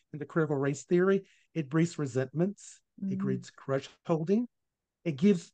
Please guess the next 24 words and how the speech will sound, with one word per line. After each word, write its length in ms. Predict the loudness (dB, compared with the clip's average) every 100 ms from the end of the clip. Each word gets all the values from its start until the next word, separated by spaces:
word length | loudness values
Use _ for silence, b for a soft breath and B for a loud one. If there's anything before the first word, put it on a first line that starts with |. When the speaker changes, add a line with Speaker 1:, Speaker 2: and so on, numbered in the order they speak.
| _
Speaker 1:
people 380 | 2 4 4 4
a 80 | 0
reason 680 | -4 2 2 2 -2 -4 -6 -14 _ _
to 80 | -4
explain 680 | -4 -12 _ -4 0 0
why 140 | 0 -2
life 380 | 0 0 0 -2
is 100 | -8
treating 280 | -6 -4 -4
them 120 | -6
poorly. 420 | -8 -8 -8 -14 _ _ _ _ _ _
And 120 | -4 6
so 220 | 6 6
it's 100 | 2 _ -4
a 40 |
very 380 | 2 4 4 2 _
inward 520 | -4 -2 0 2 2 0 _ 0
looking 440 | 2 2 2 0 -2 _ _ _ _ _ 2
dogma, 560 | 6 8 6 4 2 -2
critical 320 | -4 -4 -2
race 220 | -2 -2
theory, 320 | -2 2 4 4
I 100 | 0
think. 380 | 0 -2 -2